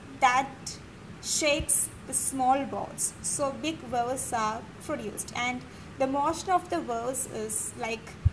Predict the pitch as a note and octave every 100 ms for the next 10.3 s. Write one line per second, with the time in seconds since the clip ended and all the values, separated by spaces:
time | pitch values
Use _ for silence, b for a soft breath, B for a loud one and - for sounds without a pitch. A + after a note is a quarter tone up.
0 | - - C4 B3+ C4+ C#4 D#4+ - - B3
1 | B3 B3+ A3+ G#3 A#3 B3 E4+ - - A#3
2 | A#3+ A#3 C4 E4 D#4+ A#3+ - A#3+ D4 A4+
3 | - - - - - C4 B3+ G#3 G#3+ A3+
4 | - - - - - - - - C4 D#4+
5 | G4 - - - - D#4 F#4 C#4 C4+ A#3+
6 | D4+ C#4 B3+ B3+ C4 D4+ D#4 C4 A#3+ A3+
7 | A#3+ D#4 - A#3+ A#3+ A3 B3 D#4 G#4+ -
8 | - - - - A#3+ B3 D4 E4+ B3+ B3
9 | B3 A#3+ A#3+ A3+ D#4 E4 G#3+ G3+ A3+ B3
10 | - -